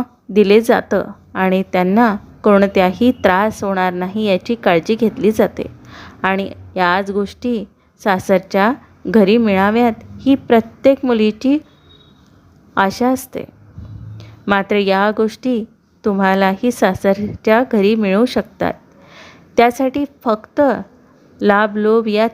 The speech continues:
तीन गोष्टी सोडून सासरी प्रवेश केला जात तर तुमची खूप चांगले परिणाम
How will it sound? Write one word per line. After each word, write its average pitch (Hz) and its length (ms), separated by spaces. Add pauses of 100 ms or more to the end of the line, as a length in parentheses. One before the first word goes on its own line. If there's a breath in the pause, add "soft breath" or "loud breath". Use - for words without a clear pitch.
(120)
तीन 277 360 (160)
गोष्टी 214 400
सोडून 220 420
सासरी 233 400
प्रवेश 208 480 (120)
केला 185 220 (100)
जात 202 180 (1040)
तर 254 240 (520 loud breath)
तुमची 254 380 (140)
खूप 269 280
चांगले 214 380
परिणाम 220 540